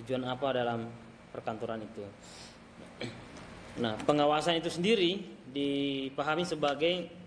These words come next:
suatu upaya yang sistematis, ya. Jadi ada upaya yang sistematis berkesinambungan untuk menetapkan kinerja standar pada rencana atau merancang, eh, sesuatu. Jadi ketika mengawas, ada standar yang telah kita pedomani,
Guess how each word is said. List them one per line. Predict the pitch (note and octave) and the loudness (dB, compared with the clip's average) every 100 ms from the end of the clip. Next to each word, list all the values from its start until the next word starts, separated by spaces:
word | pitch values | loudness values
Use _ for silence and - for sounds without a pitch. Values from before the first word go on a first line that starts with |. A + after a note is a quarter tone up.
| - - - | -14 -14 -6
suatu | D#3 E3 | -2 -2
upaya | - D#3+ D#3+ | 2 4 4
yang | D3+ | 2
sistematis, | - - D3 C#3+ C3+ F3+ - | -2 -6 -2 -2 0 -2 -2
ya. | A#2 A#2 - | -8 -12 -10
Jadi | A#2 B2 | -4 -2
ada | B2 C3+ | 0 0
upaya | B2+ C3 C3+ C3 B2+ | 0 2 2 2 -2
yang | |
sistematis | A#2+ - C3+ B2+ C#3+ C#3 | -6 -6 -4 -4 -4 -4
berkesinambungan | C3 C3 - C3+ B2+ A#2+ B2+ C3 D#3+ F#3+ - - - - | -6 -8 -8 -6 -6 -6 -2 -2 -2 -4 -12 -18 -18 -10
untuk | D3 F3+ E3+ | 0 4 4
menetapkan | D#3 D#3 - F3 | 4 2 2 0
kinerja | D#3+ D3+ C#3 C#3+ | 2 -2 0 -2
standar | - D#3 D3+ D#3 D#3 | 0 0 2 2 2
pada | C3 B2+ | 0 0
rencana | B2 C#3 C3+ D3+ D3+ D3+ - A2+ | -4 -4 -2 -2 -4 -6 -14 -16
atau | A#2+ C3 | -10 -8
merancang, | B2+ C3 C3+ D3 C#3+ C#3+ C#3 - - - - - | -4 -6 -6 -8 -8 -10 -16 -20 -20 -20 -20 -12
eh, | A#2 A#2 A#2+ | -6 -6 -6
sesuatu. | A#2+ B2+ B2 B2 A2 G#2+ - - | -2 0 0 -4 -8 -10 -10 -6
Jadi | A#2 | -6
ketika | A#2 - C3+ C3+ C3 B2+ - - - B2+ | -6 -6 -2 2 2 2 -6 -16 -8 -2
mengawas, | C3 B2 A#2+ C3+ E3+ - - - - - - - - - - - | 2 6 6 6 4 0 -8 -14 -20 -20 -20 -20 -20 -20 -16 0
ada | D3 D3 | 4 4
standar | - D#3 D#3 D#3+ | 4 4 6 6
yang | D#3 C#3+ C3+ C3 | 4 2 0 0
telah | C3+ C#3 C#3 | 2 2 2
kita | C#3 C3+ | -2 0
pedomani, | C#3 C#3 C3+ C3+ C3+ B2 | 2 2 2 2 0 -2